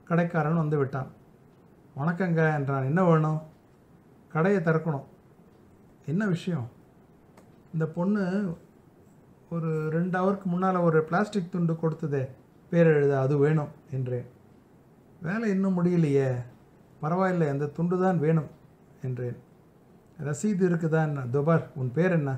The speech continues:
"ஆறுமுகம். அன்பரசன் நண்பர்கள்லாம் மாத்திக்க சொன்னாங்க." "அன்பரசு ஆறுமுகம், இது என்ன?" என்று நூறு ரூபாயை காமித்தேன். நூறு ரூபா நோட்டு. "திற, இதை முன்னாலே சொல்லியிருக்கலாமே." "கடையே உங்களுடையதுதான்.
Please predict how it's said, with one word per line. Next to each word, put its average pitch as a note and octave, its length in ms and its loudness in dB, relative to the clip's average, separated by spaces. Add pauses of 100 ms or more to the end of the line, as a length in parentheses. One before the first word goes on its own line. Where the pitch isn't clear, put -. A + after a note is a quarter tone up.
(1200)
"ஆறுமுகம். D#3 540 -2 (100)
அன்பரசன் F3 640 0
நண்பர்கள்லாம் E3 600 2
மாத்திக்க D#3+ 300 0
சொன்னாங்க." C3+ 480 -4 (1080)
"அன்பரசு E3 520 0
ஆறுமுகம், D3 600 0
இது D3 180 0
என்ன?" D#3 360 2 (1080)
என்று D#3 240 -4
நூறு D#3+ 200 2
ரூபாயை D3+ 320 0
காமித்தேன். C3 540 -8 (460)
நூறு D#3+ 180 2
ரூபா E3 220 4
நோட்டு. C3 420 -2 (880)
"திற, D3+ 300 2 (720)
இதை D#3 160 -2
முன்னாலே F#3+ 380 0
சொல்லியிருக்கலாமே." D#3 760 -2 (800)
"கடையே D#3 300 2
உங்களுடையதுதான். D#3 680 0